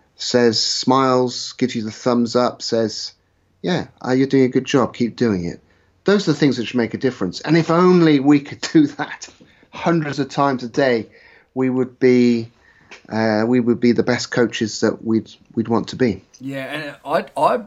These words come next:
Speaker 2: so true. And what it all really comes down to is life lessons, you know, and it comes back to that coach in the coach, in the cup game, I reckon, Dan, that, you know, you may have, they may have lost the game, but it's the life lessons that, you know, values that everybody gets a half because they travelled,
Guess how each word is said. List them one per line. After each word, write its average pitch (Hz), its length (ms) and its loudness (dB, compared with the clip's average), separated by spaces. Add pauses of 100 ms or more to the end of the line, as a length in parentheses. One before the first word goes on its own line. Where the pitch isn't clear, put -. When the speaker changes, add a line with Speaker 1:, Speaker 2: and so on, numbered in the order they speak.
(260)
Speaker 2:
so 240 340 0
true. 202 380 -4
And 175 120 -10
what 233 120 0
it 262 100 0
all 175 160 2
really 143 220 -2
comes 127 260 -6
down 156 260 -6
to 143 100 -10
is 127 120 -8
life 139 280 -2
lessons, 143 460 -6
you 143 60 -6
know, 147 280 -4 (240)
and 156 160 -2
it 147 100 -8
comes 156 180 -10
back 143 220 -6
to 143 100 -10
that 127 260 -4
coach 208 340 0
in 147 260 -4
the 139 80 -4
coach, - 380 0
in 156 220 -4
the 135 80 -4
cup - 280 -2
game, 151 320 2
I 135 160 2
reckon, 131 260 -2
Dan, 143 220 -2
that, 147 160 -2 (320)
you 175 80 -2
know, 165 180 4 (160)
you 180 140 0
may 196 160 4
have, 175 220 0
they 180 120 4
may 202 140 4
have 185 160 2
lost 170 240 2
the 160 60 -4
game, 139 560 0
but 156 100 2
it's 143 140 -4
the 160 60 0
life 160 300 6
lessons 151 480 0
that, 147 200 -2
you 156 80 -4
know, 139 180 -2
values 143 720 2
that 143 160 -6
everybody 147 420 -2
gets 139 220 -6
a 131 40 -8
half 139 380 -2
because 127 200 -12
they 131 120 -4
travelled, 143 480 -2